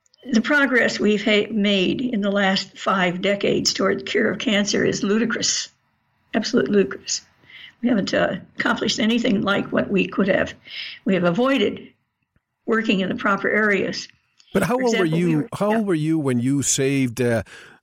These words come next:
Speaker 2: Miss Molly's baby fish?
Speaker 1: <laughs> Okay. Well, I was fourteen years old, and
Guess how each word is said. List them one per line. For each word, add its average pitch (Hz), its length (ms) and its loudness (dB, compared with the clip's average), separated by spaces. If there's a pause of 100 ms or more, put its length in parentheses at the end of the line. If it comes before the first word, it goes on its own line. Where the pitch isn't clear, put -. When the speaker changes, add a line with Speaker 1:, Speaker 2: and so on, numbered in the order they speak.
Speaker 2:
Miss 139 340 0
Molly's 135 800 0 (800)
baby 123 320 -2
fish? - 520 -4
Speaker 1:
<laughs> - 60 -20 (520)
Okay. 226 640 0 (380)
Well, 254 200 0
I 269 160 0
was 277 260 0 (120)
fourteen - 520 -2
years 202 240 0
old, 240 400 0 (420)
and 202 460 -2